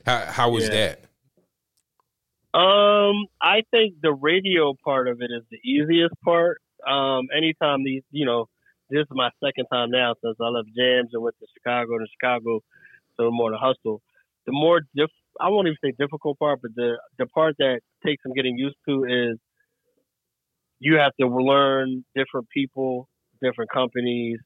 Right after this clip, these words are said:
Speaker 2: different protocol, how people do things differently. You know, it might be different than what you're used to. Now you're working with different people who have different habits.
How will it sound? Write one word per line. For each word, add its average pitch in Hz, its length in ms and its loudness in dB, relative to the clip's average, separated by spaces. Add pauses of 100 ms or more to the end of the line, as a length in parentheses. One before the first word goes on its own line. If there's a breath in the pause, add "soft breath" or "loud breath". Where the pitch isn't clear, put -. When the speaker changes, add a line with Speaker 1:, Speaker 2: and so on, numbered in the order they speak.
(640)
Speaker 2:
different 123 320 0
protocol, 117 840 0
how 131 260 2
people 123 280 -6
do 123 200 -6
things 117 380 -8
differently. 113 600 -4 (400 soft breath)
You 123 80 -6
know, 127 140 2
it - 20 2
might 127 180 2
be 117 100 -10
different 123 360 -4
than 120 100 -2
what 120 220 -2
you're 117 80 -8
used 113 280 -6 (100)
to. 110 220 0
Now 127 140 2
you're 123 140 2
working 120 280 0
with 113 120 -2
different 117 260 -4
people 120 260 -4
who 120 120 -2
have 110 160 -4
different 113 320 -6
habits. 110 340 -2